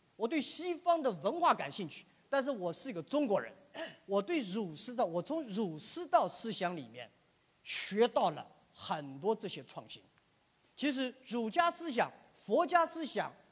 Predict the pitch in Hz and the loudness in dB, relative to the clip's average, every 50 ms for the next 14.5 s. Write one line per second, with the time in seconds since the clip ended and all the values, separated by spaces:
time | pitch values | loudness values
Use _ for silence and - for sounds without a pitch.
0 | _ _ _ - 381 339 254 196 170 226 226 226 - - 262 214 - 185 127 - | _ _ _ 10 10 10 10 8 6 4 4 2 0 -6 -8 -6 -6 -6 -8 -8
1 | - _ _ _ - - 311 359 359 359 359 359 285 214 - - - 311 349 302 | -14 _ _ _ 0 6 6 8 8 6 6 4 2 2 2 -4 -2 -2 -2 -2
2 | 339 330 285 - 247 233 214 180 175 - - 202 277 320 - - 131 127 117 - | -2 -2 -2 0 0 0 0 0 -6 -4 0 2 2 2 0 -2 -8 -14 -14 -16
3 | _ _ _ _ - 165 226 269 269 269 247 247 311 349 330 285 233 226 226 - | _ _ _ _ 2 4 4 6 6 4 4 4 2 2 2 4 2 0 -2 -2
4 | - - 381 330 262 175 165 190 202 226 220 - - 349 262 214 190 277 285 262 | 0 4 6 6 4 4 0 -4 -4 -4 -2 -2 -2 -2 -2 -2 -2 -2 -2 -2
5 | 190 135 139 180 208 165 - - - - - - 185 185 170 - 330 320 269 214 | -4 -6 -4 -2 -2 -2 -4 -6 -16 -20 -12 -6 -4 -4 0 4 4 4 4 2
6 | 175 175 214 202 - 190 185 196 190 - - - - - - 165 175 208 302 339 | -4 -4 -6 -6 -4 -4 -4 -4 -4 -6 -6 -6 -4 -2 -2 -2 -2 -4 -2 -2
7 | 330 214 175 202 208 - 160 135 156 160 - 285 294 330 392 381 349 233 - - | -2 -2 -2 -4 -8 -8 -10 -12 -12 -10 -10 -8 -4 0 0 0 0 0 -4 -6
8 | 120 123 135 175 202 180 175 143 113 101 - - _ _ _ _ _ _ _ _ | -8 -8 -6 -6 -6 -4 -4 -6 -8 -10 -18 -20 _ _ _ _ _ _ _ _
9 | _ _ _ - 208 220 - 247 339 370 359 339 254 269 381 359 370 339 277 202 | _ _ _ 4 4 4 4 4 2 4 4 2 4 2 2 2 2 4 4 4
10 | 185 - 311 339 277 311 339 302 - 294 233 - - 247 262 - 247 214 - 294 | 2 2 -2 -2 -2 0 -2 -2 -2 -4 -4 -4 -4 -6 -6 -8 -8 -8 -8 -8
11 | 320 294 349 339 285 349 285 214 220 214 233 226 - - - 240 277 - - - | -8 -8 -8 -4 0 0 0 0 -2 -4 -4 -4 -4 -6 -10 -16 -16 -16 -18 -16
12 | - - - - 302 277 330 311 294 233 - 190 202 254 277 247 - - 147 135 | -10 -8 -6 -6 -2 2 2 2 2 2 0 0 0 0 0 -4 -6 -8 -10 -10
13 | - - 240 175 - - - _ _ _ _ - 262 311 285 262 269 254 277 285 | -8 -8 -8 -8 -10 -12 -20 _ _ _ _ 2 2 2 2 2 -2 -2 -2 -4
14 | - - 427 359 262 - - 202 - | 0 6 6 6 6 6 2 -4 -6